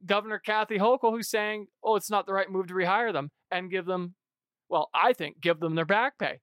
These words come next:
She didn't say that part, but she said it's not right to rehire them. Wh-, why not? Somebody needs to have the gumptions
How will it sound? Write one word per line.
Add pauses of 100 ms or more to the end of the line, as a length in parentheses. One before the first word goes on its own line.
(160)
She
didn't
say
that
part, (100)
but
she
said
it's
not
right
to
rehire
them.
Wh-,
why
not?
Somebody
needs
to
have
the
gumptions